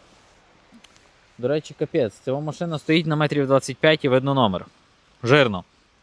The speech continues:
Ну, як на мене, жирно. Було би не жирно, то я би не казав. Гарно, гарно. Аякс показує, не спорю. Цікаво тільки ще, як нічка буде. Сюди би вони ще би впровадили вісколора,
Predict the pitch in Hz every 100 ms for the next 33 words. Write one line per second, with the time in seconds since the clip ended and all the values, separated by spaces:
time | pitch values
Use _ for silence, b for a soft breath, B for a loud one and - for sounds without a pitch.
0 | _ _ - 113 101 98 120 135 165 147
1 | 135 101 92 104 143 151 165 175 147 127
2 | 131 143 147 147 160 156 160 135 95 -
3 | b b b b b b _ 120 117 110
4 | 120 139 139 123 110 107 113 120 120 113
5 | 107 - - 110 113 107 104 110 107 123
6 | 131 - 95 87 107 b b _ - 143
7 | 123 117 120 - - 117 107 - 170 135
8 | - 82 80 82 - _ B B B -
9 | 175 180 170 175 170 165 - 156 143 -
10 | B B B B - - 170 165 170 160
11 | 165 160 156 156 - 165 160 180 165 113